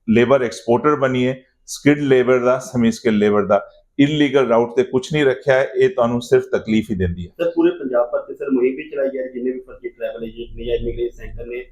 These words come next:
Speaker 2: ਉਹਦੇ, ਅ, ਕਾਗਜ਼ਾਂ ਚੈਕਿੰਗ ਕੀਤੀ ਜਾ ਰਹੀ ਹੈ।
Speaker 1: ਇਹ, ਇਹ, ਅ, ਕੰਟੀਨਿਊਅਸ, ਅ, ਮੁਹਿੰਮ ਹੈਗੀ ਹੈ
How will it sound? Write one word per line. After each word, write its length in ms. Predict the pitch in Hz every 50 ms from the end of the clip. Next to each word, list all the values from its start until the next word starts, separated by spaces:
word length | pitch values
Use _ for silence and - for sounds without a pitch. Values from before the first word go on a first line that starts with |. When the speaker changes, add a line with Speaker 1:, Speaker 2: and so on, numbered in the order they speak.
| _ _ _ _
Speaker 2:
ਉਹਦੇ, 140 | 131 131 123
ਅ, 200 | - - 143 131
ਕਾਗਜ਼ਾਂ 400 | - - 117 113 113 117 131 127
ਚੈਕਿੰਗ 320 | - 131 120 - 123 120
ਕੀਤੀ 240 | - _ _ 123 117
ਜਾ 100 | 117 117
ਰਹੀ 300 | - - - - - 160
ਹੈ। 60 | 185
Speaker 1:
ਇਹ, 360 | 180 170 - - _ 165 165
ਇਹ, 40 | 165
ਅ, 500 | 156 - - - - - 139 135 131 131
ਕੰਟੀਨਿਊਅਸ, 760 | 127 135 135 139 139 147 143 143 143 143 135 139 - - - -
ਅ, 480 | 131 117 113 113 110 110 110 110 110 - 113
ਮੁਹਿੰਮ 320 | 113 113 120 110 110 107
ਹੈਗੀ 340 | 107 110 98 92 110 120 135
ਹੈ 120 | 160 226